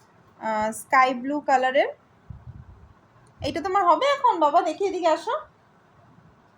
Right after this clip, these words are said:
এই দেখো, <laughs> হবে? আর হচ্ছে আরেকটা এই ফ্রক।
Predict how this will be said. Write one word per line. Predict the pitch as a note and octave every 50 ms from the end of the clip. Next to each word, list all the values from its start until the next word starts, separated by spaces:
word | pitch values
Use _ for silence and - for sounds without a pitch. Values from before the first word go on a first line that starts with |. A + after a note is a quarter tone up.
| _ _ _ _ _ _ _ _ _ _ _ _ _ _ _ _ _ _ _ _ _ _
এই | - C#4+ D#4 D#4+
দেখো, | C#4+ C4 B3 B3 B3+ B3 A#3+ A#3+ C#4+ - - - _ _ _ _ _ _ _ _ _ _ _ _ _ _ _ _ - E4 _ _ _ _ -
<laughs> | - - F#4+ A4 C5+ C#5 - - - - - _ - - - - - G#4 - _ _ _ _ - - - _ _ _ -
হবে? | C#4+ C4+ D4 G#4 B4 G4+ A#3+ G3+ A3 - - _ _ - - - - - - _ _ _ _ - - - _ _ _ _
আর | - G#3+ A3+ A3 A3+ A3+ A3+ A3+ A#3+
হচ্ছে | B3+ B3+ A#3 A#3 - - - D#4+ F#4+ A#4 D5 - - - - - _ _ _ _ - _ _ _ - - _ - _ - - _ _ - - _ -
আরেকটা | - G#3+ A#3+ B3+ B3+ - - D#4
এই | D4 C#4 C4+
ফ্রক। | - - B3 A3+ A3 A3 -